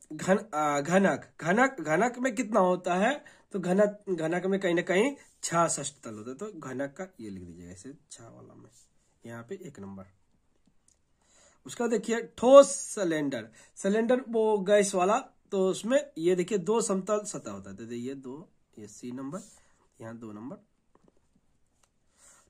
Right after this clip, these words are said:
ठोस गोलार्ध, ठोस गोलार्ध में बी हो जाएगा, यहाँ पे बी। ठोस गोला एक वक्रतल,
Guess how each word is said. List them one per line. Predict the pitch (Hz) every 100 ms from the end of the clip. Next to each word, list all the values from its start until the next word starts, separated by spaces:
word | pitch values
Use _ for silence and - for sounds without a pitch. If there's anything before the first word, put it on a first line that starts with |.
| -
ठोस | 208 254 269 - -
गोलार्ध, | 165 190 196 185 156 - - _ _ _ _ _ _ _ _ _ -
ठोस | - 240 196
गोलार्ध | 202 202 185 180
में | 175 247 294 - _
बी | - 113 104
हो | 104
जाएगा, | 113 117 170 208 _ _ _
यहाँ | 117 107
पे | 107
बी। | 123 143 - _ _ _ _ _ _ _ _ - _ _ _ _ _ _ _ _ _ _ _ _ _ _ _ _ _ _ _ _ _ _ _ _ _ _ _
ठोस | - 226 247 196 - _ -
गोला | 147 151 190 202 170 135 - _ _ _ -
एक | 175 175
वक्रतल, | 127 - 104 98